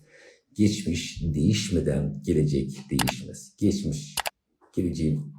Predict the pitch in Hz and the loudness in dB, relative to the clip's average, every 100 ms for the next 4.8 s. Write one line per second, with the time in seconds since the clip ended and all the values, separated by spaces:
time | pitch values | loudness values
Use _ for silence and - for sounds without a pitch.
0 | - 90 85 71 - - - - - _ | -2 4 4 4 -2 -8 -12 -16 -20 _
1 | _ _ _ _ _ _ _ _ _ _ | _ _ _ _ _ _ _ _ _ _
2 | _ _ _ _ _ _ 120 120 120 107 | _ _ _ _ _ _ 6 6 6 4
3 | - - - 98 101 101 107 98 135 - | 4 2 6 8 8 6 6 10 10 8
4 | 98 82 95 - 113 120 - - | 4 2 2 4 4 6 2 -10